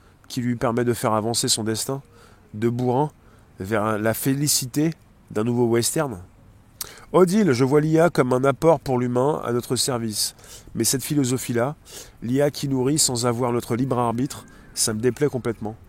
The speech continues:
Ah mais si, mais si justement, vous pouvez décider ce que vous faites ou pas. Ça concerne les travers de l'être humain, des êtres humains qui, qui consentent.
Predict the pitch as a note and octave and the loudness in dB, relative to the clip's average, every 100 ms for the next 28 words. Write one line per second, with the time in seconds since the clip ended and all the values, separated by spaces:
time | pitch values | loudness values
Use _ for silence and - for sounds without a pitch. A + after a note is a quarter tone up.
0 | - - - - - E3 F3 C#4+ C#4+ A#3 | -20 -10 -8 -6 0 4 6 8 6 2
1 | - - - - - C3+ - C4 G3+ - | -8 -18 -20 -20 -8 -4 0 2 2 2
2 | A3 C4 A3 A2+ A#2 D3 F#3 E3 D#3+ D3+ | 2 2 0 -4 -8 -4 0 2 2 0
3 | E3 A#3 A#3 - - - - - C#3+ C#3+ | 0 0 -2 -6 -14 -12 -8 -4 0 0
4 | C3+ A3+ F3+ E3+ C#3+ A#3+ A#3 - - - | 0 0 0 -4 -2 -2 -2 -8 -20 -20
5 | - - - - - - - - - - | -20 -20 -20 -20 -20 -20 -20 -20 -20 -10
6 | - C#3+ D3+ - C3+ C3+ B2 D3 C#3+ E3+ | -6 -4 -2 0 0 0 -2 -2 0 0
7 | C3+ A#2 - D3+ F#3 A#3 E3+ A#2 B2 - | 0 -2 -2 -4 -4 -4 -4 -4 -2 -4
8 | C#3+ E3+ G#3+ - C3 A#2+ - B2 - C3+ | -4 -2 -4 -4 -4 -4 -6 -8 -4 -2
9 | - G#3 G#3 | -2 -2 -4